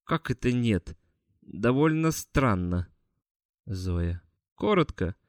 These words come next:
Зачем я вам понадобилась? Опять уплотнение?» Протупея. «Само собой. Вы одна, а комнат шесть». Зоя. «Как одна? А Манюшка?»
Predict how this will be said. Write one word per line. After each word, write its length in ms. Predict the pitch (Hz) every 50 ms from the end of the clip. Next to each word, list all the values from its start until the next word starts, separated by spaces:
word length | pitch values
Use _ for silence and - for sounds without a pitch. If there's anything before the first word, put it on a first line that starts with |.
| _ _ _ _ _ _ _ _ _ _
Зачем 440 | - 117 127 156 156 - - 180 170
я 120 | 151 127 113
вам 200 | 113 110 104 -
понадобилась? 800 | 123 120 120 110 104 95 95 92 92 85 87 82 - - - - _ _ _ _ _ _ _ -
Опять 360 | - 139 - - 151 151 -
уплотнение?» 800 | 160 151 - 151 165 156 - 180 185 185 175 139 110 110 120 - _ _ _ _ _ _ _ _ _ _ _ _ _ _ _ _
Протупея. 720 | - 92 92 - - 92 - - 92 90 87 85 85 85 - _ _ _ _ _ _ _
«Само 520 | - - - - 78 82 90 104 131 165
собой. 680 | 165 - 156 156 165 - 170 170 170 170 170 165 - - - - _ _ _ _ _ _ _ - _ _
Вы 340 | - 104 131 170 190 175 - - - _ _
одна, 560 | - 151 160 151 127 117 117 123 131 139 143 - _ _ _ _ _
а 140 | - 98 95
комнат 440 | - - 143 143 143 131 113 104 -
шесть». 600 | - - - 107 104 104 - - - - - - - _ _ _ _ _ _ _ _ _ _ _ _ _ -
Зоя. 500 | 95 92 92 98 90 85 82 80 80 - _ _ _ _ _ _ _ _
«Как 320 | - - 175 165 - -
одна? 480 | 131 113 110 110 107 110 101 101 98 - _ _ _ _ _ _ _
А 120 | 107 113
Манюшка?» 680 | 127 131 131 135 135 135 139 131 - - - 165 165